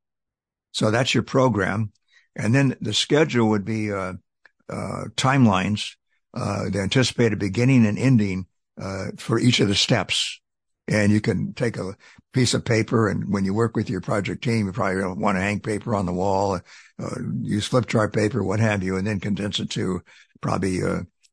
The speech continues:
landscape, uh, uh, legal size paper and have it, uh, uh, all in one piece there. Um, and then there's a resource allocation. Uh, what will it take for each of these steps? So you have your program,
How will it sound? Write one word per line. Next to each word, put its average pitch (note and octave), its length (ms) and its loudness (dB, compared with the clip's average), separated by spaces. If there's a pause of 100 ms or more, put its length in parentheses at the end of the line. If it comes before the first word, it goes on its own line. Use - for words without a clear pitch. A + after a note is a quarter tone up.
landscape, G#2+ 800 0 (240)
uh, F#2 360 -4 (640)
uh, - 380 -4 (260)
legal A#2 420 4
size G2 320 0
paper G2+ 480 -2 (320)
and F#2 180 -4
have G2 200 -2
it, F#2 200 -8
uh, G2+ 240 -6 (300)
uh, B2+ 160 -6 (720)
all G#2 160 -2
in F#2+ 100 -2
one F#2 240 0
piece - 320 -2
there. - 300 -6 (680)
Um, G#2 440 0 (320)
and A2+ 180 4
then D#3+ 120 6
there's D3 220 4
a A#2+ 60 4
resource B2 440 2
allocation. A#2 800 0 (420)
Uh, G2 280 -4
what B2 200 2
will B2 140 4
it G#2 100 0
take - 480 0 (220)
for G#2+ 120 -4
each A2 180 -2
of G#2+ 80 -4
these F#2 160 -4
steps? - 420 -2
So - 100 -6
you G#2 100 -4
have G2+ 100 -4
your F#2 100 -8
program, A#2 600 2